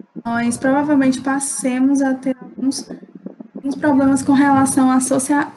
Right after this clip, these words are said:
socialização dos alunos. Acre-, acredito que sim.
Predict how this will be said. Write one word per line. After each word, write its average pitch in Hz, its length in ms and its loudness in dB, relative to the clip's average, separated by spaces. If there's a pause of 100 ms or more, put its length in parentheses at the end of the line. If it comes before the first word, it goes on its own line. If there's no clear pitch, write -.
socialização 294 1200 0
dos 247 160 -4
alunos. 254 640 2 (320)
Acre-, 311 220 -4
acredito 277 580 0
que - 220 -20
sim. 226 420 -4